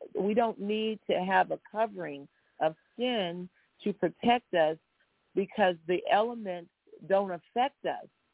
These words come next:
But on this special planet, this earth, when he restored it, and he,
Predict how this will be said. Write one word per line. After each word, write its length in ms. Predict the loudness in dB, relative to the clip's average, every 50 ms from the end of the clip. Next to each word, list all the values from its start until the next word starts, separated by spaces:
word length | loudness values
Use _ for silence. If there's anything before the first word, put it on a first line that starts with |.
| _ _ _ -18 -6 0
But 240 | 2 4 4 4 2 -2
on 300 | -6 -4 -4 -6 -6 -6
this 180 | -6 -6 -6 -6 _ _ _ _
special 460 | -8 -6 -6 -6 -8 -12 -14 -14 -14 _ -12
planet, 360 | -10 -8 -8 -8 -8 -10 -12 -10
this 160 | -8 -10 -10 -10 _ _ -4 0
earth, 340 | 2 2 4 2 2 0 -6 -10 -18 _ _ _ _
when 160 | -2 0 2
he 140 | 2 2 2
restored 640 | 2 0 -2 -4 -6 0 4 6 6 6 6 4 4
it, 200 | 2 0 -2 -4 _ _ _ _ _ -4
and 220 | -2 -2 0 0 0
he, 160 | -2 -4 -6